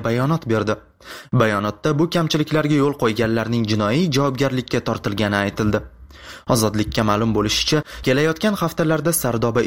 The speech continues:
ishi bo'yicha sudlanayotganlar ustidan hukm o'qiladi. O'zbekiston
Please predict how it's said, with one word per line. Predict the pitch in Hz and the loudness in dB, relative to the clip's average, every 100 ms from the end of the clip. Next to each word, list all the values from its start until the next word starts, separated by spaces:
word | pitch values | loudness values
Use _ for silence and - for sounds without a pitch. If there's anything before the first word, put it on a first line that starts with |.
| 117 | 0
ishi | 175 156 | 0 2
bo'yicha | 135 147 - | 2 0 0
sudlanayotganlar | 110 110 107 104 - 107 107 165 - | 0 0 0 -2 -2 0 0 0 -2
ustidan | - 135 131 131 | -2 -2 -2 -4
hukm | - 113 104 | -2 0 0
o'qiladi. | - 107 104 - _ _ - - - | 2 2 2 -4 _ _ -20 -14 -2
O'zbekiston | 127 117 120 - 131 | 0 0 -2 0 0